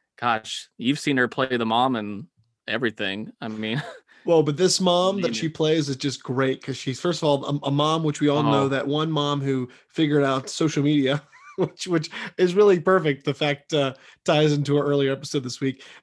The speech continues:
Speaker 2: but she is just the great, the, the perfect, like, mom who's just trying to be,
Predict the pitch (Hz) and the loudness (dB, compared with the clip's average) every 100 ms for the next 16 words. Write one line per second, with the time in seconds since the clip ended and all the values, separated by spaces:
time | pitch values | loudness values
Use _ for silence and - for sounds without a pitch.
0 | - 156 139 - - 180 180 151 151 139 | 0 0 0 -4 -8 -4 -4 -4 -4 -6
1 | - 135 131 123 123 139 143 143 - - | -8 -8 -8 -6 -2 2 2 0 -4 -10
2 | 127 123 - - 180 175 147 - - 131 | -10 -10 -8 -4 -4 -4 -8 -8 -10 -10
3 | - 131 135 135 127 120 139 - - 135 | -8 -6 -4 -4 -6 -8 -10 -10 -6 -6
4 | 131 131 127 123 | -4 -6 -6 -8